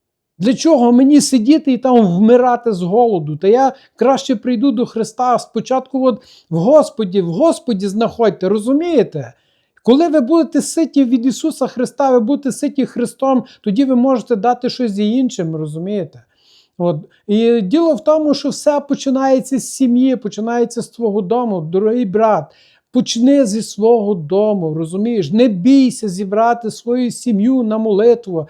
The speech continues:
не бійся зібрати своїх дітей і пояснити їм. Не треба думати, що ваші діти чогось не розуміють. Подумайте про них, бо тому що вони підуть в світ, розумієш? Як ти будеш їх водити в музей, в якому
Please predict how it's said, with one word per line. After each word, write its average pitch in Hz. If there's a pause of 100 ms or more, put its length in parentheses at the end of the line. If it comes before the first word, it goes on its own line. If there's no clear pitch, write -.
(240)
не 190
бійся 277
зібрати 247
своїх 247
дітей 233
і 220
пояснити 247
їм. 139 (340)
Не 214
треба 269
думати, 247 (340)
що 233
ваші 269
діти 262
чогось 240
не 247
розуміють. 220 (440)
Подумайте 254
про 262
них, 262
бо 208
тому 269
що 302
вони 320
підуть 302
в -
світ, 294
розумієш? 220 (160)
Як 214
ти 339
будеш 269
їх 277
водити 277
в 202
музей, 247
в 175
якому 247